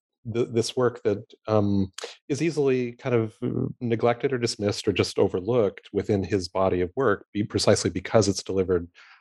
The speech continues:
online in a newspaper context, more of a journalistic context. Um, but I think he does a really nice job of,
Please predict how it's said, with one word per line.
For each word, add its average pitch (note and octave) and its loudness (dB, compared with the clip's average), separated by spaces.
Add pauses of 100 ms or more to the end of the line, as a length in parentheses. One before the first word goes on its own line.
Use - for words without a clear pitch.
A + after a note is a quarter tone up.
(140)
online G2+ 0
in F#2+ -4
a F#2 2 (100)
newspaper A2 2
context, G2 -2
more F#2+ 2
of F2 2
a F2 -4
journalistic G#2+ 0
context. F#2+ -2 (520)
Um, G2 0
but F#2 -2
I A2 2
think A#2 0
he A2+ 0
does A2 0
a G#2 -2
really G2 0
nice G2 0
job F#2+ -2
of, F2 -2